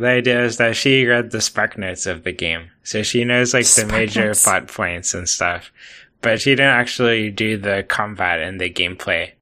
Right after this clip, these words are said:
Speaker 2: Okay. That makes sense.
Speaker 1: At least that, that's what I took from it.
Speaker 2: Watch it be a twist and be, like, a totally different character, not his sister. <laughs>
Speaker 1: <laughs> <laughs> It would be funny, but she's a great character 'cause you, you love to hate her.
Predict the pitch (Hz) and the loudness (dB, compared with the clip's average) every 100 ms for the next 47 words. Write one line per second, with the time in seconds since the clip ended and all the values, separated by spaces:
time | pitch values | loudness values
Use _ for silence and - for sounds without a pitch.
0 | - - 277 349 _ _ _ 311 320 - | -14 -2 -2 -2 _ _ _ -6 -4 -2
1 | 262 - - - _ 117 151 135 127 113 | -4 -6 -12 -12 _ 0 0 2 2 2
2 | 98 135 123 120 117 104 104 104 92 - | 0 0 2 0 0 0 -2 -4 -6 -6
3 | 92 87 87 - _ _ _ - 320 320 | -6 -6 -10 -16 _ _ _ -6 -4 4
4 | 349 359 349 285 - 254 240 240 220 233 | 4 4 2 0 2 2 2 -2 2 4
5 | 220 220 - 220 214 208 202 202 202 208 | 4 0 0 2 4 4 2 -2 -4 0
6 | 190 190 190 180 180 214 196 202 269 - | 0 0 -2 -2 -2 -2 -2 0 0 0
7 | - 311 392 - 539 - - - 165 135 | 0 2 4 4 2 2 0 0 -4 -6
8 | 208 - _ _ - - 160 143 165 160 | -10 -12 _ _ -2 0 2 4 2 2
9 | 147 135 101 104 92 90 92 101 104 - | 0 -2 -4 -6 -10 -14 -8 -4 -4 -8
10 | - - - 180 180 180 - 139 139 - | -18 -12 4 6 8 6 4 4 4 2
11 | 131 131 104 98 101 - 104 110 110 110 | 2 0 -4 -6 -6 -4 -4 -2 0 0
12 | 98 113 120 107 107 110 - 101 101 98 | 2 2 2 2 0 -2 -6 -4 -4 -4
13 | 92 | -6